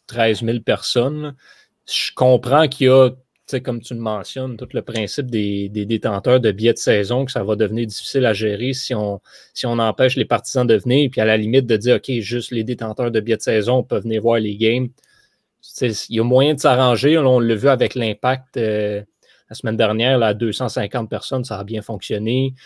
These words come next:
Euh, fait que limiter le, le nombre de personnes, mais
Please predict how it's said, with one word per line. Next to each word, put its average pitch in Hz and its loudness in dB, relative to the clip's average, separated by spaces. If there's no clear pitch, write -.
Euh, 104 2
fait 104 -2
que 107 -16
limiter 113 -4
le, 107 2
le 104 0
nombre 120 0
de 113 4
personnes, 131 0
mais 110 -2